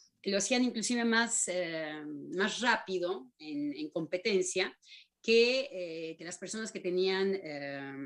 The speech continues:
el cuerpo, eh, normal, si <laughs> podemos decir, el cuerpo con el que no llegamos a la Tierra, ¿no?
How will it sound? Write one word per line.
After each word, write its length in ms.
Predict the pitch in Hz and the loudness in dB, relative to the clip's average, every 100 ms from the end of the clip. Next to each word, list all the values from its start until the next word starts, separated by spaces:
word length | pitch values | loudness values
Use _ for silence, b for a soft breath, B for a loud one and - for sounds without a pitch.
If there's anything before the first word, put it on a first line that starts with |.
| 131 123 113 - - - - - - - | -8 -8 -10 -14 -20 -20 -20 -20 -20 -10
el 120 | 165 | -8
cuerpo, 840 | - 214 214 196 - 226 233 240 - | 0 4 4 4 2 4 4 2 -4
eh, 260 | 160 151 156 | -8 -6 -6
normal, 360 | 202 240 285 214 | -4 -2 -2 -4
si 160 | - | -10
<laughs> 20 | |
podemos 260 | - 240 - | -6 -6 -4
decir, 340 | 247 214 - | -6 -6 -4
el 140 | 254 - | -6 -4
cuerpo 440 | 247 240 254 - - | -6 -4 -6 -6 -6
con 200 | 240 208 | -2 -2
el 140 | 196 | -2
que 140 | 208 | -4
no 160 | 202 214 | -2 -4
llegamos 520 | 196 185 214 220 226 | 0 0 0 -2 -6
a 40 | 180 | -4
la 180 | 165 | -4
Tierra, 460 | - 233 208 175 165 | 0 2 2 0 -6
¿no? 260 | 190 262 | -6 -8